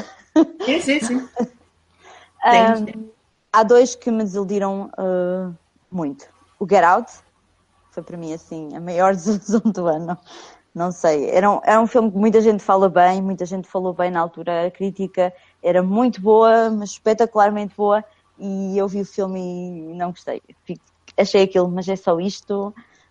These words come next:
Speaker 2: a história não correspondeu àquilo que eu estava à espera, não podia ter sido muito mais, e isso irrita-me muito, é quando podia ser mais e, e não é. <laughs> Portanto, acho que o combo de todo o filme foi muito mau.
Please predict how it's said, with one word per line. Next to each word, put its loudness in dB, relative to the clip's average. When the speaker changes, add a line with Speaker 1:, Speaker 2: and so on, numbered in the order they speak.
Speaker 2:
a 0
história 4
não 2
correspondeu -2
àquilo 2
que -10
eu -6
estava -8
à -6
espera, 2
não 0
podia 2
ter 2
sido -2
muito -2
mais, 2
e -2
isso -2
irrita-me 4
muito, 0
é 0
quando -2
podia -2
ser 0
mais -2
e, -8
e -6
não -2
é. 0
<laughs> 4
Portanto, 0
acho 2
que -6
o -4
combo 4
de -2
todo 2
o -10
filme -2
foi -2
muito -8
mau. 0